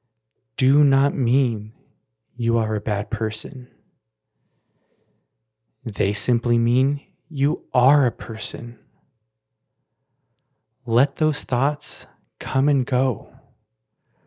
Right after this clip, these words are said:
Remember that they do not define you. A good place to start talking about these things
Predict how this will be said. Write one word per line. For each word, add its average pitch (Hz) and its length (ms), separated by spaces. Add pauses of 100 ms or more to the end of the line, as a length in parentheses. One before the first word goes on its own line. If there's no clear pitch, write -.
(460)
Remember 117 1000 (480)
that - 180
they 113 140
do 123 420
not 120 380
define 113 580
you. 113 220 (2750)
A 117 120
good 135 420
place - 580 (420)
to - 120
start - 320
talking 143 480
about 104 340
these 110 200
things 117 560